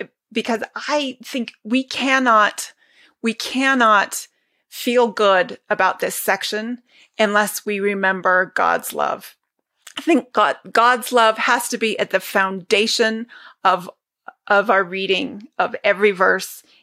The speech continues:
in this section. And when Cr-, Jesus Christ keeps talking about "my law," I think hi-, his law has to do with his atonement, his grace, and,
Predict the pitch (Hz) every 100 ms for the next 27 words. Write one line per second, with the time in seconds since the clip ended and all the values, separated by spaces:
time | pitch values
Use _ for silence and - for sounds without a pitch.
0 | _ 208 190 180 185 - - - - -
1 | - - 185 _ _ - - _ 220 202
2 | 202 208 196 196 _ - - - 226 240
3 | 254 262 - 247 247 - - 226 - 214
4 | 208 220 202 185 175 - - 202 202 202
5 | 208 196 185 185 190 214 262 - _ _
6 | _ _ _ _ - - 233 202 _ 262
7 | 226 254 - 262 269 220 226 208 214 226
8 | 247 247 240 - 185 202 190 - 226 214
9 | 220 226 202 190 185 - - _ _ _
10 | _ 220 208 - 190 170 190 - - -
11 | _ - - - 214